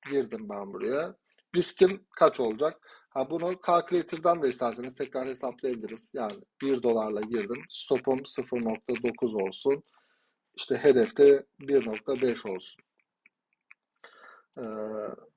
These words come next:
alacağım risk de yüzde iki olsun. Ee,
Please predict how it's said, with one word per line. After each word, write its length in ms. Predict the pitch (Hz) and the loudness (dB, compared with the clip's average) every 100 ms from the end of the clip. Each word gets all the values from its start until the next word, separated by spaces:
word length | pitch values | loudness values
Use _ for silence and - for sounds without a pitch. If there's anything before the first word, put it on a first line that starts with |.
| _ _ - | _ _ 8
alacağım 600 | 165 165 151 151 151 147 _ _ | 10 10 8 6 4 -8 _ _
risk 380 | 156 151 143 - | -10 -8 -8 -6
de 220 | 143 156 - | -4 -4 -6
yüzde 600 | 180 143 120 120 143 147 - _ _ _ _ _ | -6 -6 -2 4 4 2 -6 _ _ _ _ _
iki 220 | - - | -12 -2
olsun. 560 | 135 101 95 - 127 123 _ _ _ _ _ _ _ _ _ _ _ _ _ _ | 0 -2 -6 -12 -14 -14 _ _ _ _ _ _ _ _ _ _ _ _ _ _
Ee, 40 | - | -8